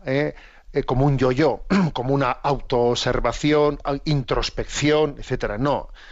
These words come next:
en la verdadera espiritualidad es diálogo, ¿eh? No es soy yo que profundizo en mí mismo, no, sino que es diálogo con el Señor. Pero claro, luego dice Juan, bien, vale, pero ese diálogo, y eso yo lo entiendo, pero claro, ahora ese diálogo,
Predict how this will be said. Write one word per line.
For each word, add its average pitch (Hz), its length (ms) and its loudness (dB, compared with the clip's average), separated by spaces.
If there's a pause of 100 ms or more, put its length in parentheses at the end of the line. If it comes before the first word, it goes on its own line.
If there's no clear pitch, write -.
(220)
en 107 80 -10
la 104 80 -6
verdadera 120 280 2
espiritualidad 139 600 0
es 131 180 0
diálogo, 123 580 0 (460)
¿eh? 156 240 -4
No 127 260 2
es 127 140 2
soy 131 320 0
yo 139 260 2
que 135 280 0 (180)
profundizo 131 720 0
en 120 100 2
mí 131 100 2
mismo, 127 380 0
no, 120 160 2
sino 107 260 -2
que 147 120 0
es 120 160 -2
diálogo 131 560 2
con 120 200 -2
el 101 60 -8
Señor. 117 400 -2 (420)
Pero 120 200 0
claro, 160 260 0
luego 135 180 2
dice 143 220 0
Juan, 127 240 -2
bien, 160 180 2
vale, 156 220 0
pero 135 120 0
ese 151 180 0
diálogo, 165 420 0
y 135 60 -4
eso 135 180 0
yo 131 220 0
lo 156 80 2
entiendo, 143 360 0
pero 127 120 0
claro, 139 220 0 (280)
ahora 127 160 2
ese 147 220 2
diálogo, 151 560 0